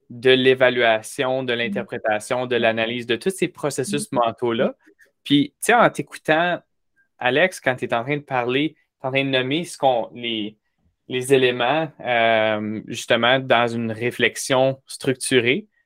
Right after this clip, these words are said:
Speaker 1: moi, ce qui me venait en tête, c'était justement ces verbes-là. Tu sais, observer, expliquer, interpréter, prouver,
Speaker 2: Mm-hmm.
Speaker 1: tisser des liens, euh, considérer différentes perspectives. C'est tous des verbes qui vont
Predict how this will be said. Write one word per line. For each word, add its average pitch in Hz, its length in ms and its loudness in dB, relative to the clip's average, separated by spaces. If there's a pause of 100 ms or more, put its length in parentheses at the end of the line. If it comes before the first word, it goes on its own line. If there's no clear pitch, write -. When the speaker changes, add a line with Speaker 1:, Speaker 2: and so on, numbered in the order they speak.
(340)
Speaker 1:
moi, 147 200 4
ce - 100 0
qui 160 100 2
me 131 60 2
venait 127 140 4
en 120 140 4
tête, 156 240 0
c'était 139 460 0
justement 127 400 -4
ces 123 180 -4
verbes-là. 110 680 2 (240)
Tu 143 80 2
sais, - 100 -2
observer, 127 800 -2
expliquer, - 600 -10 (300)
interpréter, 127 600 -2
prouver, 131 600 -6 (320)
Speaker 2:
Mm-hmm. 214 180 -8
Speaker 1:
tisser 147 260 -4
des 127 200 2
liens, 123 340 -6 (480)
euh, 107 220 2
considérer 135 680 4
différentes 120 440 0
perspectives. 127 520 -4
C'est 131 160 0
tous 185 120 -2
des 180 260 4
verbes 135 480 2 (1040)
qui 170 260 -2
vont 147 480 4